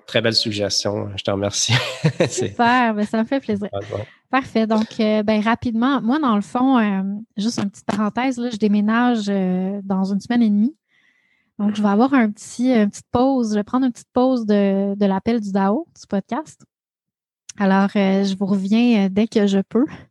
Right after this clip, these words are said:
Speaker 2: <laughs> dès que les choses se stabilisent un peu pour moi. Euh, donc, je sais pas exactement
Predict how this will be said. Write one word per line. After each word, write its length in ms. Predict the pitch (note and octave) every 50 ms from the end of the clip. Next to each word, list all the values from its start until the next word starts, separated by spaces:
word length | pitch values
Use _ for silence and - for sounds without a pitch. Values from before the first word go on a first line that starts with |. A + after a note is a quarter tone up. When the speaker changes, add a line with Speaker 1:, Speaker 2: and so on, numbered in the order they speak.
| _ _
Speaker 2:
<laughs> 360 | - - - - - - -
dès 140 | G#3+ A3+ A3
que 80 | -
les 100 | A3+ G#3+
choses 220 | G3+ - A#3+ B3 -
se 120 | - G#3
stabilisent 520 | G3+ - - G3+ G3+ G3+ G3 G#3+ A#3 A3+ A#3
un 100 | G#3+ G#3
peu 160 | - A#3 A#3
pour 220 | - - G3+ -
moi. 320 | G#3 G3+ G#3 G#3+ A#3+ C#4 D#4+ _ _ - - - - - - - _ -
Euh, 360 | G#3 G3+ G3 F#3+ F#3+ F#3+ F#3+ G3
donc, 480 | G3 G#3+ G3+ G3 G#3+ G#3 A3 G#3 A3 G#3
je 100 | A3 G#3+
sais 160 | G3+ - A3
pas 100 | - B3+
exactement 480 | B3 A3+ A3+ A3 G#3 - A3 G#3+ A3 A#3